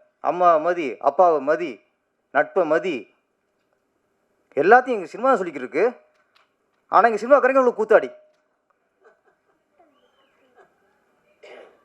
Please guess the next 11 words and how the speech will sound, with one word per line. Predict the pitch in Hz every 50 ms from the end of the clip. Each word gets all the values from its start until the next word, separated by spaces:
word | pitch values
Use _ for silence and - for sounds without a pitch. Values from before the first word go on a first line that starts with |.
| _ _ _ _ _ _ _ _ _ _ _ _ - -
நீங்க, | 196 233 247 247 254 254 254 _ _ _ _ _ _ _ _ _ _ _ -
நீங்க | 170 180 185
என்ன | 208 240
பண்றீங்க? | 220 202 180 185 190 185 - -
அரசு, | - 151 - - - 139 147 147 143 147 143
ஒரு | 180 165
நல்ல | 156 180 226 277 302 311
விஷயம் | 294 214 214 208 175
யாரா | 180 214 214
நீங்க | 185 156
சொல்றீங்க? | - - 156 156 143